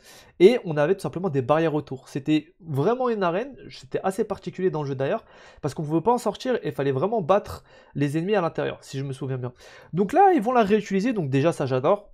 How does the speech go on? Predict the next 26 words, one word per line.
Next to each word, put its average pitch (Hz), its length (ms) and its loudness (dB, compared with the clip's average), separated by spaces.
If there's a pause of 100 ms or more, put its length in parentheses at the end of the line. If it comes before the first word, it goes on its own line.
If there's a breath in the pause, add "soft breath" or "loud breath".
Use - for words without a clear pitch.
réutiliser 143 560 -2
des, 135 320 0
des, 135 160 -6
du 127 100 -8
contenu 175 400 -6
déjà 143 260 2
présent 151 280 0
dans 143 100 -2
le 139 60 -4
jeu 165 100 -2
qui 131 260 -8
est 123 60 -4
juste 135 460 -12 (180)
déjà, 131 560 -4
euh, 123 300 -10
très - 160 -4
bien, 226 180 -4
hein. 220 180 -4 (380 soft breath)
Pour 135 140 -2
le 139 60 -2
coup, 135 100 -8
cette 156 200 -6
arène-là 143 380 -2
est 135 60 -2
très - 180 -2
belle. 202 220 0